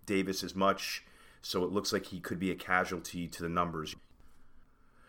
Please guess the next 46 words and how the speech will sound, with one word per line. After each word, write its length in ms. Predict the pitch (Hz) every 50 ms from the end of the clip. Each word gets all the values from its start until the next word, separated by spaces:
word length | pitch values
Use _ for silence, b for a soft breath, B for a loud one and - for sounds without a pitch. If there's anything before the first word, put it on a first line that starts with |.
| b b b
All 80 | 113 110
right, 80 | 104
as 80 | - -
far 160 | 131 123 120
as 100 | 113 110
injuries 380 | 123 117 110 113 120 120 120 -
go, 180 | - 127 127
Chris 380 | 127 127 - - 123 117 - -
Evans 380 | - 117 117 117 120 117 107 95
with 100 | 98 92
a 60 | 92
knee 240 | 92 95 104 107 113
injury. 400 | 110 110 107 107 104 110 110 -
I 80 | - 92
don't 340 | 85 - - 104 110 -
know 100 | 110 110
the 80 | 101 104
severity 560 | 101 - - 90 92 104 101 107 107 104 104
of 140 | 107 104 98
it, 160 | 107 107 -
but 100 | 98 92
when 140 | 92 98 95
you 100 | 95 95
hear 240 | 95 101 107 110 107
knee, 280 | 107 104 107 107 110
you're 320 | 113 110 98 90 87 92 98
always 240 | 98 101 101 - -
thinking 240 | 107 98 - 98
the 80 | 92 92
worst. 500 | 92 98 104 101 - - - - - b b b b b b b b b b b b b b b b -
I 60 | - 92
mean, 140 | 95 95
he 100 | 95 107
hasn't 300 | 113 117 117 110 113 107
gotten 200 | 120 110 107 110
much 220 | 107 104 101 - 101
action 380 | 104 101 101 - - 104 95
this 200 | 101 98 - -
year, 240 | 104 104 98 98 98 -
and 260 | 92 92 90 90 - - - -
you 240 | 113 98 110 113 113
know 160 | 110 101 98
he 200 | 92 107 113 127
is 140 | 123 - -
the 80 | -
most 400 | 107 107 101 101 98 - - -